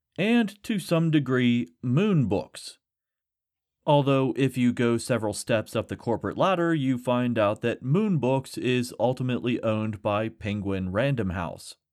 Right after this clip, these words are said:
That said, they still seem to have some level of autonomy in their publication.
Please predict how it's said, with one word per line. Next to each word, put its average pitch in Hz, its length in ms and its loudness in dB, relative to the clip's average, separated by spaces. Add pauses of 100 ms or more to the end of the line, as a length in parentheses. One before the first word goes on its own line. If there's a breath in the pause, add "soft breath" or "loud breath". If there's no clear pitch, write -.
(720)
That 151 340 2
said, 131 480 4
they 123 160 2
still 123 380 0
seem 135 280 2
to 113 60 0
have 110 300 0
some 117 320 0
level 107 440 4
of 95 200 2
autonomy 92 640 -2
in 92 100 -2
their 92 140 -4
publication. 92 800 -4